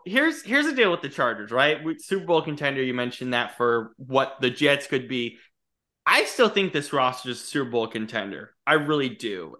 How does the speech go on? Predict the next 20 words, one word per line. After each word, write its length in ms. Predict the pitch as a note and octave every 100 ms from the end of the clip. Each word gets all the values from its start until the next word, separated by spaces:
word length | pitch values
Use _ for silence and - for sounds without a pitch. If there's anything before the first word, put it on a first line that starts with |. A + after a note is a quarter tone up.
| -
And 320 | C#3 C3+ C3
we 140 | E3+ A3
have 140 | A3
to 100 | F3
rehash 540 | C#3+ C#3+ C#3 C3 B2+
this 480 | B2+ B2 G#2+ - - _ _ _ _ _ _
for 180 | D#3 -
our 360 | B2 B2+ B2+
audience 600 | B2 A#2+ A2+ G2+ - - -
here 220 | B2+ B2
as 120 | A2+
we're 200 | A2 A2 -
opening 380 | B2 A#2 A2+
up 160 | A2+ A2
the 80 | G#2+
show. 320 | - A2+ G2+ - _ _ _
You 240 | D3 C#4
and 100 | E4
I 220 | A3+ D#3 C#3
both 380 | C#3+ C3+ A2+